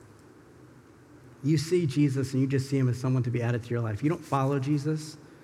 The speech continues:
You just see him as someone to be benefited to you, that maybe he can give you some things in your life to make you live your life a little bit better. And here's the thing, I feel really sad about that because I feel like you're missing out.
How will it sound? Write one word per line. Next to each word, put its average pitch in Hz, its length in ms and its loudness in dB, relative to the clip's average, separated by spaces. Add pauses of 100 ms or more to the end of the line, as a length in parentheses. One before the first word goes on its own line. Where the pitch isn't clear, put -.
(380)
You 147 120 4
just 143 180 2
see 151 100 4
him 139 80 4
as 131 120 0
someone 135 240 4
to 113 80 0
be 123 100 2
benefited 139 680 2
to 151 80 2
you, 156 340 4 (220)
that 127 120 4
maybe 135 260 4
he 131 80 2
can 139 140 4
give 127 240 4
you 131 100 4
some 123 220 0
things 123 280 2
in 131 60 0
your 127 120 2
life 127 240 2
to 123 80 2
make 123 220 2
you 131 60 2
live 120 220 2
your 127 80 4
life 123 260 2
a 143 40 -8
little 123 200 2
bit 120 160 0
better. 135 380 2 (260)
And 127 160 4
here's 156 220 2
the 156 60 -2
thing, 143 280 0
I 151 120 0
feel 175 180 2
really 156 260 4
sad 151 320 0
about 131 280 2
that 127 160 -2
because 127 300 0
I 131 140 0
feel 151 200 2
like 131 200 0
you're 131 100 2
missing 117 360 0
out. 104 400 -6